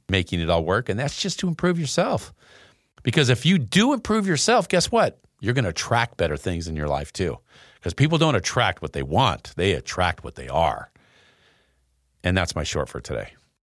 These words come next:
If you like what you heard, give us a positive review, subscribe, and share.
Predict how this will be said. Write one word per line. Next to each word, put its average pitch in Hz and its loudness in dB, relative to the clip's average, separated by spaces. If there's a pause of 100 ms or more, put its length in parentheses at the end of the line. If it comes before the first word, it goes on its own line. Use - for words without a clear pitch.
(320)
If - -4
you 110 2
like 160 6
what 165 0
you 123 6
heard, 117 4
give 151 2
us 190 2
a 180 0
positive 147 4
review, 127 4
subscribe, 127 2
and 170 2
share. 104 2